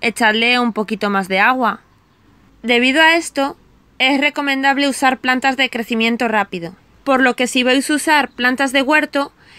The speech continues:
es preferible que sean plantas de hoja verde,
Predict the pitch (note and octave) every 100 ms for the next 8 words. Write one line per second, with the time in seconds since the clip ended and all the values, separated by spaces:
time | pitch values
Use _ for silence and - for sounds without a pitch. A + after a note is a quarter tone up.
0 | - C#4+ - D#4 D4+ D4+ D#4+ D4+ D#4 D#4
1 | - B3+ - C#4 C#4 C#4+ C#4+ C4+ C4 -
2 | C#4 C#4+ C#4 D4 B3+ B3 B3+ A3 G3+ E3+
3 | D#3+